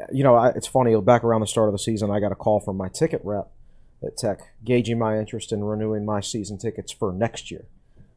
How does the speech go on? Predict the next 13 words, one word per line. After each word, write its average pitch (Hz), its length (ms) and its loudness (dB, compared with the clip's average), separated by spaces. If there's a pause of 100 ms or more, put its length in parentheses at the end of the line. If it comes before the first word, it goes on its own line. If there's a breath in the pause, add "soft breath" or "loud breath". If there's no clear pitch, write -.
Now, 120 60 -6
you 151 60 0
don't 185 100 2
have 117 140 0
to 101 80 -10
renew 110 220 -2
season 107 340 -2
tickets - 320 -4
until, - 180 -10
like, 90 140 -10
the - 60 -16
spring, - 380 2 (480)
right? 107 260 0